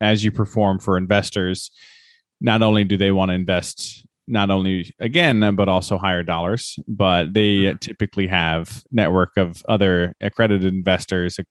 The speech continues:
Speaker 1: accredited individuals who may want to be diversifying out of the stock market or maybe out of crypto or some other kind of alternative a-, uh, alter-, alternative investment and
Speaker 2: Mm-hmm.
Speaker 1: move it into a more stable product like, like real estate.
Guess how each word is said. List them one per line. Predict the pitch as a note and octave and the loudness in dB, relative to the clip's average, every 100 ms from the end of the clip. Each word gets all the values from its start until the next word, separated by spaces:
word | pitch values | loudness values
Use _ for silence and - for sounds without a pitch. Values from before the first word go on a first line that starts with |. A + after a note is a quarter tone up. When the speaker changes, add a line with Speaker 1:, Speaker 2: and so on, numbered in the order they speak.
| - | -12
Speaker 1:
accredited | - G2+ F2+ F2+ F2 - | -2 0 2 0 -2 -4
individuals | G#2 F2+ F2+ F2+ E2+ E2+ - | -4 0 0 0 0 0 0
who | F2+ E2 - _ - - - - _ _ - | 0 0 -4 _ -20 -20 -20 -20 _ _ -2
may | A2+ G#2+ | 2 4
want | G2+ G2 F#2+ | 4 2 0
to | F#2+ | -2
be | F#2 | -2
diversifying | F2+ F#2 F2 - - E2+ F2 | -4 -4 -6 -6 -2 -2 0
out | F2 E2 | -2 -2
of | |
the | - | -4
stock | - C#3+ B2+ B2 | 0 0 0 0
market | A2+ G#2+ A2 G#2 G2+ | 0 0 0 0 0
or | - F#2+ F2+ E2+ E2+ D#2+ _ _ _ _ _ _ _ _ - | -4 -4 -2 -2 -4 -6 _ _ _ _ _ _ _ _ -4
maybe | G#2+ G2 F#2+ | -2 0 0
out | F2+ | 0
of | F2 E2 E2 - | 0 0 -4 -4
crypto | D#3 C#3 B2 A2 G2+ | -4 -2 2 2 4
or | F#2+ | 0
some | - G2+ | -2 -4
other | F#2+ F#2 | -4 -2
kind | G2 | -4
of | F#2 | -2
alternative | F2 - G2 F2 F2 | -2 -2 -2 0 0
a-, | F2+ - - G2+ | 0 -2 -4 -2
uh, | E2 - | -2 -2
alter-, | G2 G2 G#2+ G2+ - | -2 0 0 -2 -2
alternative | F2+ - G#2 F#2+ F2 | -4 -2 -2 0 0
investment | F2 F2+ F2+ - F2 - - - - - _ - | 0 0 0 -2 -4 -4 -14 -20 -20 -20 _ -2
and | G2+ F2+ | 0 2
Speaker 2:
Mm-hmm. | F2+ | 2
Speaker 1:
move | F2+ | 0
it | E2+ | 0
into | F2 - F2+ | -2 -2 -2
a | F2 | 0
more | E2+ | 0
stable | F2 F2 E2 D#2+ | 0 0 0 0
product | E2+ D2 - | -2 -2 -4
like, | D2+ - - | -6 -8 -10
like | - D#2 - | -8 -8 -6
real | D2+ | -8
estate. | D2+ - C2 | -6 -4 -4